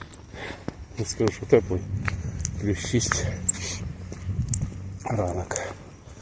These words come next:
Хоча в Одензі вже обіцяють плюс вісімнадцять. Тепліше.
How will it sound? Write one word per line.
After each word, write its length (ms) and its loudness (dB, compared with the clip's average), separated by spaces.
Хоча 200 -8
в 60 -2
Одензі 500 6
вже 220 8
обіцяють 680 8
плюс 260 6
вісімнадцять. 840 4
Тепліше. 440 4